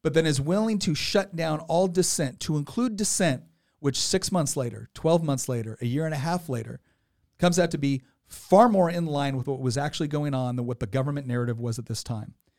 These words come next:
So this is not just an argument about sovereignty. This is not just an argument about freedom. This is an acknowledgement that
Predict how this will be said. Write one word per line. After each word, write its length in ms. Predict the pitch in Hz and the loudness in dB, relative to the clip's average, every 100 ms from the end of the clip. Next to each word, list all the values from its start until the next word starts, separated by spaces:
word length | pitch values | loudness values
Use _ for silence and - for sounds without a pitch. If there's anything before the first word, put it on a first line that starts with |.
| _ _ - | _ _ 0
So 120 | 151 | 2
this 140 | 151 | 2
is 100 | 156 | 2
not 180 | 165 196 | 2 2
just 160 | 180 180 | 0 -2
an 80 | 165 | 0
argument 360 | 160 160 151 | 0 -2 -2
about 160 | 139 135 | -2 0
sovereignty. 500 | - 165 170 151 113 | 2 2 2 0 -4
This 180 | 117 123 | -4 -4
is 60 | 135 | -4
not 140 | 165 | -4
just 140 | 156 160 | -6 -6
an 60 | |
argument 280 | 151 147 143 | -4 -4 -4
about 180 | 131 131 | -2 -4
freedom. 400 | - 165 135 110 - - - | -2 0 0 -4 -12 -20 -4
This 220 | 131 190 | 2 2
is 100 | 233 | 2
an 80 | 214 | 0
acknowledgement 840 | 151 139 156 214 165 113 107 - _ _ _ _ _ _ _ _ _ - | 0 0 2 2 2 0 -8 -12 _ _ _ _ _ _ _ _ _ -2
that 260 | 165 160 | 0 0